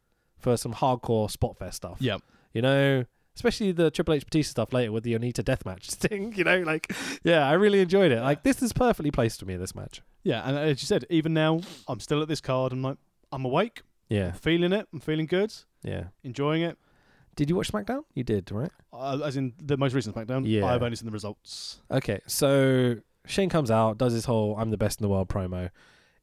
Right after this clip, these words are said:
Speaker 1: Instantly, the whole place is like, "C M Punk, C M Punk."
Speaker 2: Yeah.
Speaker 1: And it's like, ah, that didn't last very long, did it? You're not gonna be doing that gimmick next week.
Speaker 2: <laughs> Yeah.
Speaker 1: 'Cause if he comes out and keeps doing this best in the world thing, it's gonna be C M Punk chance.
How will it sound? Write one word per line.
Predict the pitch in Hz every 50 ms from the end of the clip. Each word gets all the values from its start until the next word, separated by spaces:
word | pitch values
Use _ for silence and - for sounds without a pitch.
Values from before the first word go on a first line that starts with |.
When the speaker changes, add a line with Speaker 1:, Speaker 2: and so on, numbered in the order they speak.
| _ _ -
Speaker 1:
Instantly, | 156 170 151 120 - - 113 95 90 90 90 95
the | - -
whole | - 120 110
place | - 123 104 98
is | 104 98
like, | 87 - - _ _ _
"C | - - 180 175 165 156 143 139 139
M | 143 151 139 117 104
Punk, | 101 123 151 143 123 104 - - - - - -
C | - - - 180 175 170 160 151 147 151
M | 147 147 147 127 120
Punk." | 131 147 160 151 123 87
Speaker 2:
Yeah. | 85 - - - - - - - - -
Speaker 1:
And | 104 107
it's | 107 -
like, | 123 123 123 123 120 107 - - - -
ah, | 139 135 123 123 127 123 120 117 117 104 98 98 98 92 90 87 87 87 90 87
that | 101 131 131 113
didn't | 120 104 98 95
last | 92 90 92 87 - -
very | 104 98 95 95
long, | 95 104 110 110
did | 107 120 107
it? | 107 101 - - _ _
You're | 120 131
not | 131 120 120
gonna | 120 117
be | 123
doing | 117 117 113
that | 117 123 127 98
gimmick | 104 107 104 98
next | 101 101 - -
week. | 113 113 117 113 - -
Speaker 2:
<laughs> |
Yeah. | 143 143 131 - - - - - _
Speaker 1:
'Cause | - 123
if | 131
he | 175 214
comes | - 247 220 202
out | 202 196 180
and | 165 156
keeps | - 180 143 -
doing | - 165 151
this | 147 -
best | - 156 147 -
in | 156
the | 135
world | 131 135 135 123
thing, | - 110 104
it's | 107 104 -
gonna | - - 139 143 156 160 156
be | 135 147 143 139
C | - - 139
M | 131 123
Punk | 117 135 120 110 98
chance. | - 95 90 90 82 76 -